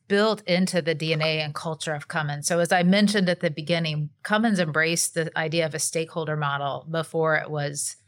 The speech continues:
the thing that companies thought about. And we've embraced the need to ensure that everything we do leads to a cleaner, healthier, safer environment for decades. It started in the nineties with the ne-, need to reduce criteria pollutant from diesel engines. And, and, you know, I've personally been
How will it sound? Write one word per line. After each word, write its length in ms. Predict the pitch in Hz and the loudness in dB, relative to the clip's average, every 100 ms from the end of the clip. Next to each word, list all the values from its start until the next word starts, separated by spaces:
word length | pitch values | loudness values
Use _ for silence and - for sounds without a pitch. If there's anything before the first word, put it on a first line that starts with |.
| - | -6
the 120 | 165 | -2
thing 220 | 175 160 | 0 0
that 120 | 160 | -2
companies 520 | - 156 156 147 139 - | -2 -2 -2 -4 -4 -4
thought 280 | 165 151 | -2 -2
about. 400 | 151 151 143 151 - | -2 -2 -4 -6 -6
And 160 | 165 | -2
we've 200 | 180 208 | 0 2
embraced 800 | 180 156 170 185 214 - - - - - | 2 2 2 2 2 0 -4 -10 -20 -4
the 120 | 170 | 0
need 260 | 170 165 156 | 0 0 0
to 120 | 151 | 0
ensure 320 | 156 - 170 | 0 0 0
that 140 | 156 | 0
everything 460 | 156 156 160 165 156 | 0 -2 -2 -2 -2
we 100 | 156 | -4
do 220 | 151 156 | -4 -6
leads 200 | 151 151 | -6 -8
to 120 | - 147 | -8 -8
a 40 | |
cleaner, 420 | - 170 160 156 | -6 -6 -2 -2
healthier, 480 | 156 151 151 147 147 | -4 -6 -6 -4 -2
safer 560 | - - 202 226 170 147 | 0 2 2 0 0 2
environment 680 | 151 147 147 147 147 147 - _ | 0 2 2 2 -2 -4 -8 _
for 240 | - 170 165 | -4 -2 0
decades. 720 | 151 160 - 139 131 - - _ - | 2 0 0 -4 -4 -10 -10 _ -2
It 180 | 175 - | -2 0
started 480 | - 190 202 196 | 2 4 4 4
in 140 | 180 165 | 2 2
the 80 | 160 | 2
nineties 500 | 147 156 165 196 185 | 2 0 0 0 0
with 180 | 160 | -2
the 80 | 160 | -2
ne-, 300 | 156 160 - 170 | -4 -4 -6 0
need 320 | 175 170 165 | 2 2 0
to 300 | 165 151 151 _ - | 0 0 -2 _ -8
reduce 320 | 160 160 - | -6 -4 -4
criteria 500 | - 151 170 165 175 | -4 -4 0 0 0
pollutant 540 | - 180 185 214 208 | -2 -4 -4 -4 -4
from 240 | - 156 156 | -2 -2 -2
diesel 340 | 156 151 147 | -4 -2 -2
engines. 460 | 147 147 196 208 190 | -2 0 0 2 2
And, 300 | 160 151 - | 0 -4 -4
and, 420 | 170 160 156 151 151 | -2 -2 -2 -6 -6
you 80 | 160 | -2
know, 80 | |
I've 240 | 151 151 - | 0 -2 0
personally 460 | 202 185 - 170 | 0 0 0 0
been 500 | 156 165 160 156 156 | 0 0 2 0 -2